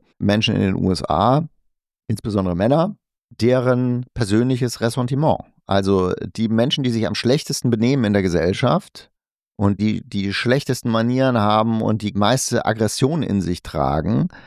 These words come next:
haben jetzt einen Paladin, der sich so benimmt wie sie und ihnen sagt, "Wie du bist, ist schon richtig." Ja, wie gesagt, deswegen diese Ryder Cup-Vorfälle vom Wochenende, das finde ich absolut exemplarisch. Dass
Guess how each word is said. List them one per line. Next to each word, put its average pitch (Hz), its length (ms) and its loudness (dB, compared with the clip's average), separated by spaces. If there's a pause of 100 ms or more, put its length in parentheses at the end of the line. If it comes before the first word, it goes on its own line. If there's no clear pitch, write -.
(200)
haben 113 400 0
jetzt 117 360 -2
einen 110 240 0
Paladin, 123 960 0 (260)
der 110 140 4
sich 107 200 -2
so 117 120 0
benimmt 113 420 0
wie 110 160 0
sie 101 440 0 (300)
und 104 540 0
ihnen 117 280 -2
sagt, 110 440 -2
"Wie 101 200 -6
du 127 180 -2
bist, - 460 -2
ist 120 180 0
schon 113 220 0
richtig." - 640 -8 (100)
Ja, 107 240 2
wie 120 100 0
gesagt, 110 260 2
deswegen 113 260 2
diese 101 220 2
Ryder 107 380 2
Cup-Vorfälle 120 600 0
vom 101 340 -2
Wochenende, 117 260 2
das 101 80 -2
finde 113 120 0
ich - 120 -2
absolut - 280 -2
exemplarisch. - 840 0 (260)
Dass 95 220 0